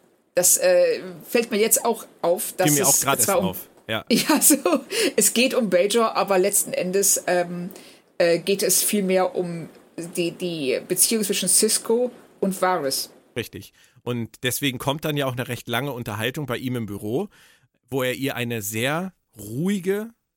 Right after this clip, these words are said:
Speaker 2: empathische, diplomatische Ansprache hält.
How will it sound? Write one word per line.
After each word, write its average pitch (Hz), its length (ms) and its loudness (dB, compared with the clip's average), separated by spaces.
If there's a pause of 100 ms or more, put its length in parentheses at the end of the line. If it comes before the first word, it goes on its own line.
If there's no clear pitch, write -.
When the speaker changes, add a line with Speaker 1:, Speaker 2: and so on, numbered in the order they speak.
(360)
Speaker 2:
empathische, 160 840 -4
diplomatische 139 960 -4
Ansprache 156 600 -6
hält. 165 420 -8